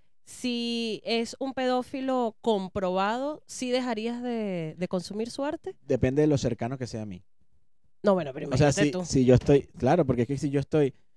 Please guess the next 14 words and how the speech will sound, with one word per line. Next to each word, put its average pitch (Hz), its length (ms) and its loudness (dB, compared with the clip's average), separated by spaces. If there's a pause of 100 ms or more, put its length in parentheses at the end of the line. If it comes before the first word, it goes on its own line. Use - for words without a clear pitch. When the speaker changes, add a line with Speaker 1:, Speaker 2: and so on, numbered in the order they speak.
(180)
Speaker 2:
si 127 200 0
yo 127 320 4 (160)
me 120 120 0
presento 120 340 -2
contigo 120 540 -2
y 113 100 -6
tú 117 120 0
resulta 131 340 -2
que 113 100 -4
eres 120 100 0
una 135 180 -2
pedófila 131 480 0
comprobada, 135 680 2 (400)
este, 110 680 -2